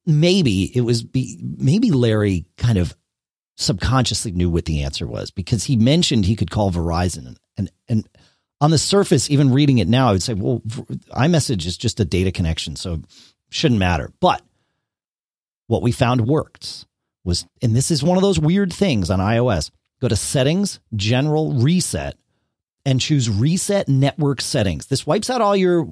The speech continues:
your Wi-Fi networks on your device. It wipes out all your V P Ns on your device and resets the network stack so that there's no more things tied in knots.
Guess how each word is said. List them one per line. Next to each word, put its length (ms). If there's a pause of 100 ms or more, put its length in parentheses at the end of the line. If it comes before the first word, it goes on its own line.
(120)
your 180
Wi-Fi 440
networks 560 (420)
on 140
your 100
device. 400
It 100
wipes 220
out 120
all 100
your 120
V 200
P 200
Ns 360
on 160
your 80
device 440
and 340
resets 540
the 100
network 380
stack 500 (340)
so 240
that 260 (240)
there's 380
no 460
more 320
things 460
tied 280
in 100
knots. 340